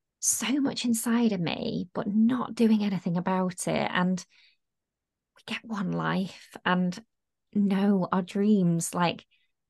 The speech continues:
they matter. They really matter. Like, I know I don't wanna get to the end of my life and, and not have,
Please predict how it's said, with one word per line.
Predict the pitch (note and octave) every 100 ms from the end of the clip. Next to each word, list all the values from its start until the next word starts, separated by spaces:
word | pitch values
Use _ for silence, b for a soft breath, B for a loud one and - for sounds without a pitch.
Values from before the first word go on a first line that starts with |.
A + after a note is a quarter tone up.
| _
they | F#3+
matter. | G3+ F#3 E3+ - F3+ E3+ G3+ G3+ -
They | A3
really | G3+ G#3+ A#3+ A#3 G3
matter. | G3+ F#3 - - F#3
Like, | E3 D#3+ - -
I | G3+
know | G3 F#3+
I | F#3
don't | F3+
wanna | F3 E3+
get | D#3+ -
to |
the | -
end | E3+ E3
of |
my | D#3+
life | D#3+ D#3 D#3+ -
and, | D#3+ D#3+
and | E3+ E3 - _ _ _ -
not | F#3+ F3 F3 -
have, | F3